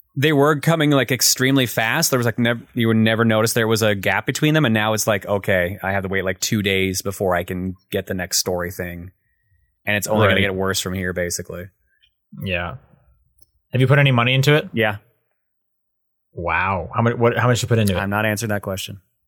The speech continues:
Speaker 2: What? No, oh, you have to.
Speaker 1: No,
Speaker 2: Come on.
Speaker 1: fuck off.
Speaker 2: More than, more than twenty bucks?
Speaker 1: Yes.
Speaker 2: Wow. M-, more than fifty bucks?
Speaker 1: No.
Speaker 2: No way, right? Okay.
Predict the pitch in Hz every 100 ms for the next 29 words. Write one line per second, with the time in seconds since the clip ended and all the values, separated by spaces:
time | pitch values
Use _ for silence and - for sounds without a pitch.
0 | _ _ _ _ - 175 233 190 202 -
1 | 185 190 208 214 180 214 233 139 185 151
2 | 202 220 156 110 - 185 262 311 139 -
3 | 143 156 185 190 202 190 160 180 185 185
4 | 190 190 202 254 110 104 - - _ _
5 | _ _ _ _ _ _ _ _ 113 104
6 | 117 139 151 139 _ _ - 135 151 156
7 | - 143 143 156 175 196 104 131 117 123
8 | 110 101 95 101 - _ _ _ 110 107
9 | 92